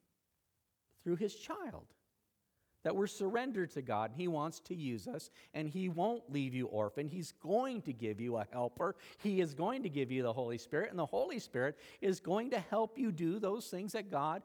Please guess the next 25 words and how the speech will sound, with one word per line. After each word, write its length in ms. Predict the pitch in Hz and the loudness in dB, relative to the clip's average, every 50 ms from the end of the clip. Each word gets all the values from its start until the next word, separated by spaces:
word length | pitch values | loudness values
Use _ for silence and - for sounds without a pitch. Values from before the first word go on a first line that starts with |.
| - - - | -10 -18 -14
has 320 | - - 226 269 285 - 311 | -6 -2 0 2 2 4 4
ordained 460 | 294 269 196 156 139 131 139 147 - | 2 4 4 2 2 2 0 -2 -2
from 120 | 196 185 | -2 2
before 280 | 180 180 - 208 202 170 | 2 2 2 2 0 0
the 80 | 175 | 0
foundation 800 | - - - 170 196 233 254 262 233 208 208 254 302 277 - - | 0 2 2 2 2 2 0 0 2 2 2 2 2 -2 -4 -4
of 100 | 285 277 | -2 2
the 100 | 254 214 | 4 4
earth 200 | 156 151 156 156 | 4 4 2 0
that 120 | - - - | -4 -6 -4
you 80 | 143 | -4
should 200 | 147 - - - | -4 -4 -4 -2
walk 260 | 427 - 494 - - - | 0 0 0 0 -2 -4
in 120 | - 113 | -6 -6
them. 120 | 98 87 - _ _ _ _ _ _ _ _ _ _ _ _ _ _ _ _ _ _ - | -6 -10 -14 _ _ _ _ _ _ _ _ _ _ _ _ _ _ _ _ _ _ -8
And 100 | 160 - | -8 -2
so 280 | - 160 151 151 151 - - - - | 0 2 2 2 -2 -6 -12 -18 -12
he's 320 | - - 196 240 311 233 | -4 -2 0 0 0 2
there 380 | 247 220 277 285 240 226 - - | 4 2 2 2 0 0 -2 -2
to 140 | - - 170 | -4 -4 -2
help 240 | 165 151 151 - - | 0 0 -2 -2 -4
you 60 | 175 | -4
get 160 | 156 156 156 170 | -2 0 0 0
her 100 | 196 240 | 0 -2
done. 260 | - 254 494 254 | -4 -4 -6 -8